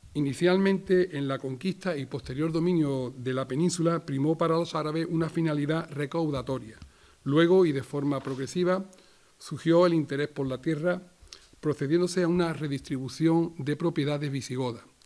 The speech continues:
Los bereberes buscaron fundamentalmente unas tierras en las que asentarse e implantar su sistema socioeconómico, proyectando el modelo clánico-tribal bereber sobre el espacio, algo que es esencial para entender el posterior desarrollo del Estado andalusí.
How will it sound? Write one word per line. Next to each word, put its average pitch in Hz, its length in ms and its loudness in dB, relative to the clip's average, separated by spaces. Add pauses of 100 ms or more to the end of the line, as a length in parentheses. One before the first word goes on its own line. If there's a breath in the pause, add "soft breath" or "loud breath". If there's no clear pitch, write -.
(400 soft breath)
Los 127 140 -4
bereberes 151 540 2
buscaron 147 440 -2
fundamentalmente 156 720 2
unas 165 200 2
tierras 175 300 -4
en 147 80 -2
las 131 100 -4
que 135 100 -8
asentarse 151 720 -2
e 143 60 -2
implantar 135 640 -4
su 160 120 -10
sistema 147 420 -4
socioeconómico, 135 800 -4 (440 soft breath)
proyectando 151 680 2
el 143 100 0
modelo 147 380 2
clánico-tribal 135 840 -2
bereber 151 440 0 (240 soft breath)
sobre 131 280 -4
el 127 60 -4
espacio, 123 460 -6 (360 soft breath)
algo 156 260 2
que 175 100 0
es 160 120 -2
esencial 160 540 -2
para 151 180 0
entender 131 440 -2
el 147 120 -4
posterior 139 480 -4
desarrollo 147 520 -2
del 135 120 -4
Estado 127 260 -8
andalusí. 120 460 -8